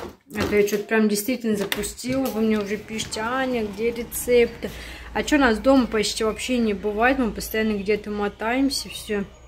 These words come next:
А щас лето, вообще нас не увидите дома. Вот, если, конечно, лето будет удачное. Так что надо браться, тем более завтра Серёжа на работу.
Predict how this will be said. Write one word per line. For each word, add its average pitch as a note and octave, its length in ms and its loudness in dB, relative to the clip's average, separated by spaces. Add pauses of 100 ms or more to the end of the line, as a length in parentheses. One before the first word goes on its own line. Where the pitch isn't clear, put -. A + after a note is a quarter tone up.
(580)
А A3+ 80 -2
щас A3+ 320 2
лето, B3+ 340 4
вообще A#3+ 540 -2
нас G#3 280 -4
не G#3+ 100 -6
увидите G#3 480 -6
дома. G#3 480 -2 (1300)
Вот, G#3 300 -6
если, G3 180 -4
конечно, G3+ 460 -4
лето A3 380 0
будет G#3 300 -10
удачное. G#3+ 720 -4 (800)
Так A#3 240 -2
что - 220 -4
надо A3 380 0
браться, G#3+ 520 -6
тем G#3 180 -4
более G#3+ 280 0
завтра G3+ 460 -4
Серёжа A3+ 540 -2
на G#3 200 0
работу. A3+ 920 2